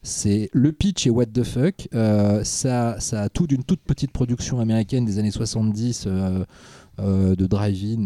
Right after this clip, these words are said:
que, qui, sur laquelle on sauterait pas, mais, euh, faites preuve de curiosité, vous serez pas déçus parce que ça part vraiment dans des trucs assez barrés, et très inattendus et très ambitieux,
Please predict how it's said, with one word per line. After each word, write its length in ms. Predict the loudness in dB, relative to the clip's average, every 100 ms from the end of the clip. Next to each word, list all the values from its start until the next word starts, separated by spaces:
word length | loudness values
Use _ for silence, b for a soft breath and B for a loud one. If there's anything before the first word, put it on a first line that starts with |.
| -4
que, 320 | -6 -6 -8
qui, 360 | -10 -12 -10 -10
sur 180 | -10 -8
laquelle 260 | -8 -6
on 60 | -6
sauterait 340 | -4 -6 -6
pas, 220 | -4 -4 -2
mais, 420 | 2 4 4 2 0
euh, 420 | 0 0 0 -4 -6 -8 -10 -16 -14 -6
faites 160 | -2 0
preuve 180 | 0 0
de 100 | 0
curiosité, 680 | 2 2 2 0 -2 0 0
vous 140 | 0
serez 180 | -2 -2
pas 160 | -2 0
déçus 340 | -2 -2 -6
parce 120 | -6
que 80 | -8
ça 120 | -6
part 200 | -4 -4
vraiment 280 | -2 -2 -2
dans 120 | -2
des 100 | -6
trucs 240 | -6 -6 -4
assez 240 | -2 0
barrés, 340 | 0 0 -2
et 40 | -4
très 200 | -4 -2
inattendus 600 | 0 0 0 -2 2 2
et 60 | 0
très 240 | 0 0
ambitieux, 380 | -2 -4 -4